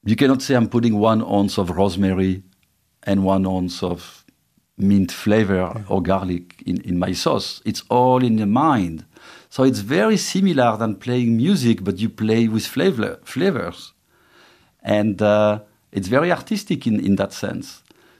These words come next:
Speaker 1: Because music, you have to learn the craftsmanship of being a musician.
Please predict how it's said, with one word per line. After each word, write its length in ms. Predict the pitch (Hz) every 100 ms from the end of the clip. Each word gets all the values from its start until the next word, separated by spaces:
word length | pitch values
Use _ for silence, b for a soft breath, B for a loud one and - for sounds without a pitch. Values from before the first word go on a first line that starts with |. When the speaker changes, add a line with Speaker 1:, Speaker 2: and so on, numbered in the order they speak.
| b
Speaker 1:
Because 280 | 123 - 135 131 B B B B _ _ _ -
music, 560 | 117 202 185 175 - - _ -
you 180 | 117
have 160 | 131 131
to 80 | 127
learn 520 | 107 107 104 117 110
the 60 | 98
craftsmanship 760 | - 104 - 135 131 165 165 - -
of 100 | 95
being 220 | 110 104
a 40 |
musician. 720 | 101 95 92 110 - 135 143